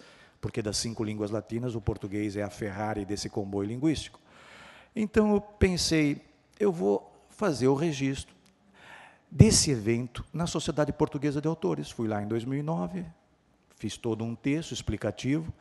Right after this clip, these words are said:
e registrei e comecei a falar com algumas entidades, algumas pessoas. Não teve um que não achou excelente a ideia. A última pessoa com quem eu falei antes do senhor Ribeiro Castro foi com o senhor Plácido Domingues, que esteve aqui não faz muito tempo, como vocês devem saber,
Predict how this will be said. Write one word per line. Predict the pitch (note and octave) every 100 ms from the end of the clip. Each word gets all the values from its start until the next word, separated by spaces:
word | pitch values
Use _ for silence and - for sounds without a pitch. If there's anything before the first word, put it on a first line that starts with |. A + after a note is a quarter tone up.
| - - _ -
e | F#3
registrei | F3+ E3+ E3+ E3 E3+
e |
comecei | E3+ D3 C#3 C3
a | B2+
falar | B2+ A#2+ A#2
com | B2+ B2
algumas | A2 G#2 G#2+ G#2 F#2
entidades, | G2 G2 G#2+ C#3+ C3+
algumas | G2 G#2+
pessoas. | - G#2+ C#3 D3
Não | D3
teve | D#3 D#3+ F#3+ -
um | B3+ F#3
que | - D3+
não | B2+
achou | B2 - C3 C#3 D3
excelente | C3+ C#3+ B2+ B2+ C#3
a |
ideia. | B2 G#2 F2+ - _ _ - - - - - - -
A | D3+
última | A3 - G3+
pessoa | F#3 F3 E3 D#3+
com | D3+
quem | D3
eu | D3
falei | - C#3 D3 D#3+ -
antes | D3 B2+
do | G#2+
senhor | G#2 G#2+
Ribeiro | G#2 G#2+ A#2 C#3
Castro | C#3+ C#3 D3+ C#3
foi | - C3 C3
com | - C#3+
o | C#3
senhor | - C#3+
Plácido | D3 C3+ C3 - B2+ - -
Domingues, | D3 C#3+ B2+ - - _ _ _ _ _
que | B2+
esteve | - C3 A2+
aqui | A#2 B2+ D3
não | B2+
faz | G#2 G#2+
muito | G#2+ G#2 -
tempo, | B2+ D3 D#3+ -
como | G#2+ F#2+
vocês | G#2+
devem | G2 G2 G2
saber, | B2 B2 D3